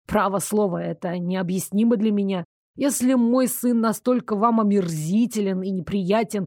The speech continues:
то с какой стати вы терпели его целый год под своей крышей? И не просто терпели, но и, можно сказать, наслаждались его обществом. Ну, вы понимаете, о чём я.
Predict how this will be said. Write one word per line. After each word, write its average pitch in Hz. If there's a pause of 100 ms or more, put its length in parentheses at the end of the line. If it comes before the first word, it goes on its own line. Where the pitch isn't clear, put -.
(280)
то 233
с -
какой 247
стати 262
вы 190
терпели 254
его 190
целый 208
год 240 (100)
под 220
своей 208
крышей? 202 (540)
И 196
не 196
просто 208
терпели, 247
но 185
и, 170
можно 208
сказать, 202
наслаждались 190
его 233
обществом. 208 (400)
Ну, 196
вы 190
понимаете, 233
о 185
чём 190
я. 175